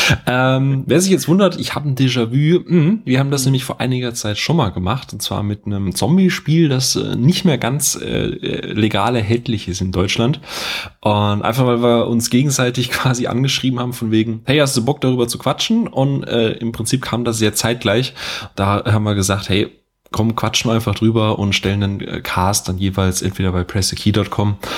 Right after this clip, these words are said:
Speaker 1: oder eben dann bei dir, bei den Highscore Heroes, äh, online.“ Und, äh,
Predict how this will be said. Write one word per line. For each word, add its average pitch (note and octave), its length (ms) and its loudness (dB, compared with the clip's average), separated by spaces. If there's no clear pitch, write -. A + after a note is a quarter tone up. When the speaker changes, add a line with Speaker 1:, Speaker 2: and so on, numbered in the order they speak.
Speaker 1:
oder G2 260 0
eben G2 200 0
dann F#2 160 0
bei F#2 100 0
dir, C#3+ 240 4
bei - 100 -6
den G#2 180 -8
Highscore B2 380 -2
Heroes, G#2 480 -2
äh, G#2 240 2
online.“ B2 540 2
Und, A#2+ 460 -2
äh, G#2 280 0